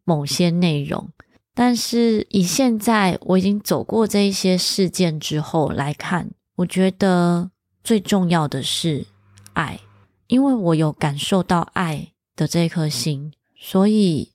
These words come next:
某个方面来讲，是爱让我疗愈了伤口。不管这个伤是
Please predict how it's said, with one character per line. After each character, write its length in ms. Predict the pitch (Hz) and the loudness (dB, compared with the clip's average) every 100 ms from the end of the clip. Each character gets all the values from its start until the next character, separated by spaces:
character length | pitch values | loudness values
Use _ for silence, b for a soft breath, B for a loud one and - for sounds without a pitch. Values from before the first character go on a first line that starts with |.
| _ | _
某 160 | - 180 | 0 2
个 100 | 196 | 2
方 200 | 220 247 | 2 2
面 180 | 247 214 | 4 2
来 180 | 156 | 0
讲， 320 | 151 - 165 160 _ _ _ | -2 -4 -6 -8 _ _ _
是 300 | - - 226 220 | -10 -2 0 0
爱 380 | - 208 185 143 - _ | 0 0 0 -2 -10 _
让 260 | - 190 160 | -2 0 0
我 240 | 139 - - | -4 -8 -8
疗 260 | - 156 147 | -2 0 0
愈 180 | 175 175 | 2 2
了 120 | 143 | 2
伤 320 | - 127 143 | -2 -4 -6
口。 200 | 135 - - _ _ _ _ _ | -12 -14 -14 _ _ _ _ _
不 80 | 196 | 0
管 180 | 180 139 | 2 2
这 100 | 175 | 2
个 140 | 175 | 2
伤 340 | 156 - 156 170 | 2 2 2 0
是 420 | - 170 147 | 0 0 0